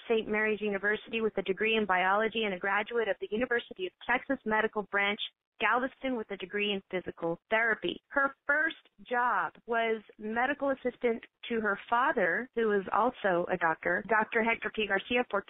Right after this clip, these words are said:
ten years prior to completing her physical therapy curriculum. She served on the Texas State Board of Physical Therapy Examiners for twelve years and five years as board chair, being appointed by Governors Mark White and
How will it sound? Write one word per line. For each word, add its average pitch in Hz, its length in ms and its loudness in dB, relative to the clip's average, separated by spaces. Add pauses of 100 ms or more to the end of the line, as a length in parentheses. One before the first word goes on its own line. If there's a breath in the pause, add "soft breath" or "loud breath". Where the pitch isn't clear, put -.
ten 285 280 2
years 220 340 0 (100)
prior 220 300 2 (100)
to - 80 -6
completing 226 480 -2
her 214 200 -4
physical 196 360 -2 (100)
therapy 175 540 0
curriculum. 180 680 2 (500 loud breath)
She 233 120 0 (100)
served 247 320 4
on 208 120 4
the 190 160 -2
Texas - 360 0
State 214 260 2
Board 220 220 2
of 226 100 0
Physical 196 400 -2
Therapy 233 400 0
Examiners 214 580 0
for 175 160 -6
twelve 180 260 -2
years 220 320 2 (100)
and - 80 -12 (140)
five 208 260 2
years 202 240 -2 (100)
as 180 80 -4 (140)
board 226 200 2 (120)
chair, 190 200 0
being 190 260 -4
appointed 240 480 0
by 202 180 0
Governors 196 460 0 (120)
Mark 202 340 0
White 185 300 2 (160)
and 185 260 -2